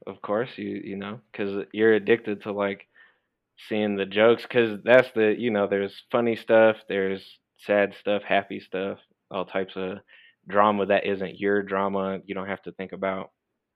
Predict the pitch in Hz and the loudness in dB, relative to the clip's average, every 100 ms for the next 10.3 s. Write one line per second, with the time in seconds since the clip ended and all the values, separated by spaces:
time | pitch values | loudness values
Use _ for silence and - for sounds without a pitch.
0 | _ _ _ _ - 98 98 98 98 - | _ _ _ _ -10 -6 -4 -4 -6 -8
1 | 98 95 95 101 95 107 104 101 - - | -8 -8 -4 -4 -2 0 0 -2 -10 -20
2 | _ _ _ _ _ _ _ 127 113 98 | _ _ _ _ _ _ _ -6 -2 -2
3 | 104 110 104 143 113 107 104 95 127 110 | 0 0 2 2 2 2 2 4 6 8
4 | 101 110 123 _ _ _ - 95 101 - | 6 4 -6 _ _ _ -18 -8 -8 -4
5 | 110 104 101 98 107 104 98 98 98 _ | -4 -2 -2 -2 2 2 4 0 -4 _
6 | _ _ _ _ - 95 101 - - - | _ _ _ _ -14 -10 -8 -8 -12 -4
7 | 107 101 101 110 104 101 101 98 98 98 | -2 -2 -2 0 0 0 -2 -2 -2 0
8 | 101 98 98 101 104 _ - - - _ | 0 -2 -4 -8 -10 _ -20 -20 -20 _
9 | - - 104 98 95 95 - 101 98 95 | -10 -2 0 0 -2 -8 -10 -8 -6 -4
10 | 95 92 92 | -4 -4 -6